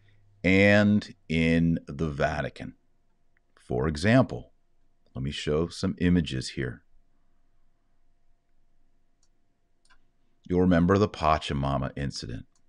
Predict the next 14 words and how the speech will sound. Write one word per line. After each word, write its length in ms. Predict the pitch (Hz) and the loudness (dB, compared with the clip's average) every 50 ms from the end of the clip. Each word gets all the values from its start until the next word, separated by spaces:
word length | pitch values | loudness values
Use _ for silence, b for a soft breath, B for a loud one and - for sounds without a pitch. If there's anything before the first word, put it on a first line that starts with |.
| _ _ _ _ _ _ _ _ _ _ _ _ _ _ _ | _ _ _ _ _ _ _ _ _ _ _ _ _ _ _
You 120 | - 90 82 | -8 -2 0
might 200 | 82 80 - - | 0 0 0 0
say, 240 | - 90 80 78 | 2 2 2 4
"Well, 240 | 80 82 92 90 90 | 4 4 4 4 4
he's 160 | 92 110 95 | 4 2 2
just 240 | - 139 117 - - | 0 0 -2 -2 -4
sitting 340 | - - 120 165 160 98 87 | -4 -4 -2 0 0 0 2
there 260 | 82 76 80 78 76 | 0 0 0 0 -2
on 120 | 69 64 62 | -2 -4 -4
a 60 | - | -8
chair 600 | - - - - 151 135 98 78 76 87 - - - | -8 -4 -2 2 4 4 4 4 2 0 -4 -10 -8
looking 400 | 69 90 127 131 - 113 87 76 | -4 -4 -2 -2 0 0 0 0
at 160 | 71 71 76 | 0 0 -2
it." 180 | 76 - - | -4 -6 -10